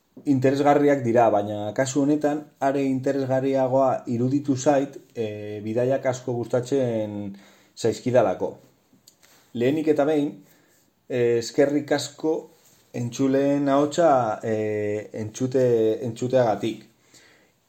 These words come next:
Informazioa oso preziatua da, eh, eta.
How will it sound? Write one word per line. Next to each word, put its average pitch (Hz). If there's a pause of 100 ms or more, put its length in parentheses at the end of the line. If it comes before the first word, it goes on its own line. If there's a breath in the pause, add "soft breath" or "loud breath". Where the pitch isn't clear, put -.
(480)
Informazioa 139
oso 123
preziatua 117
da, 127
eh, 101
eta. 98